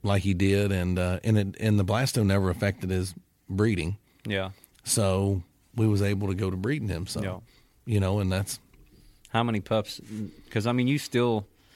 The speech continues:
Speaker 2: I think you still got breedings on Mojo and Mason both,
Speaker 1: Mm-hmm.
Speaker 2: right? And you're still, every now and then there'll, there'll be a female bred to 'em.
Speaker 1: Yep,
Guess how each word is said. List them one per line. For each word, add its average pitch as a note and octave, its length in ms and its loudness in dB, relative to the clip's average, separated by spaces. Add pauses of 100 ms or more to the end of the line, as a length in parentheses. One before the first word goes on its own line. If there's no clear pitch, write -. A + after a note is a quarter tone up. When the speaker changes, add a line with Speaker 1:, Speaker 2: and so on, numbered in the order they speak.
(600)
Speaker 2:
I G2+ 80 2
think A#2 240 0
you G#2+ 40 0
still G#2+ 200 0
got G2+ 160 2
breedings G#2 280 2
on F#2+ 120 -2
Mojo G2 320 -2
and F#2+ 100 -4
Mason F#2+ 320 -4
both, F2 220 -2
Speaker 1:
Mm-hmm. A#2+ 160 6
Speaker 2:
right? F2+ 160 0 (100)
And G2 140 -4
you're F#2 100 -4
still, G2 460 0
every A2 180 2
now G#2 240 4
and G2+ 80 0
then G2+ 180 0
there'll, G2 160 0
there'll G2+ 220 -2
be G2+ 80 0
a F#2+ 60 0
female G2 400 -4
bred G2 280 -2
to G#2 140 -4
'em. G2+ 200 -4
Speaker 1:
Yep, A#2 180 2